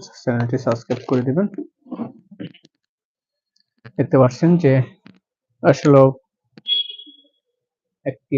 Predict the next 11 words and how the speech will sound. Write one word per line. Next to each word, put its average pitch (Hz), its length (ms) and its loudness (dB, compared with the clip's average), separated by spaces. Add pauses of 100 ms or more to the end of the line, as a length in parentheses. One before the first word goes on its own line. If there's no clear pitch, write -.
মানুষ 131 220 -4 (120)
কিন্তু 135 260 -2 (360)
তিন, 151 180 4 (320)
এখানে 131 300 -2 (800)
পাঁচটা 160 320 -2 (140)
চুলা 143 280 -2
আমরা 131 220 -2
দেখতে 135 240 -4
পাচ্ছি, 127 300 -4
যে 165 60 -2 (100)
পাঁচটা 131 300 -6